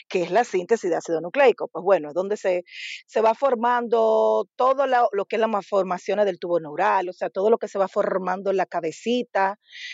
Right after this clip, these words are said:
eh, todo lo que es neurodesarrollo del bebé, todas esas partes súper importantes que se van haciendo al principio. ¿Qué otra cosa? El yodo. ¿Por qué? Porque la mamá es la que está proporcionando todo lo que es la función tiroidea, o sea, todo lo que es tiroide, metabolismo. Todavía el bebé está muy pequeñito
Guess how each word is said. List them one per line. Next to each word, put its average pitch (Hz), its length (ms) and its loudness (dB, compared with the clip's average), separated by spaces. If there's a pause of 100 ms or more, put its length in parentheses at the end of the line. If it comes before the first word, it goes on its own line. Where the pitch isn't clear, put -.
(140)
eh, 175 260 0
todo 208 200 0
lo 196 80 2
que 185 120 -6
es 208 40 -6
neurodesarrollo 170 720 -2
del 160 160 -4
bebé, 220 400 0
todas 240 280 -2
esas 269 120 -10
partes 208 400 2
súper - 680 -2
importantes 202 640 -2
que 190 100 -8
se - 140 0
van 160 160 2
haciendo 160 280 -2
al 156 80 0
principio. - 540 -6 (720)
¿Qué 247 80 0
otra 294 220 2
cosa? 180 480 -2 (200)
El 180 160 -2
yodo. 165 380 2 (600)
¿Por - 140 2
qué? - 400 -6
Porque 202 240 -2
la 190 160 0
mamá 208 580 -2 (220)
es 196 120 -4
la 240 120 6
que 226 80 -8
está 214 180 -2
proporcionando 196 720 -2
todo 254 340 0
lo 254 120 0
que 208 80 -6
es 202 60 -6
la 208 100 2
función 185 340 -4
tiroidea, 156 460 -2
o - 20 -16
sea, 160 140 -6
todo 202 240 -2
lo 214 80 0
que - 100 -10
es 185 100 -8
tiroide, 190 420 -2
metabolismo. 170 600 -4
Todavía 185 320 0
el 220 80 0
bebé 254 160 -2
está 240 220 -2
muy 214 240 -4
pequeñito 240 560 -2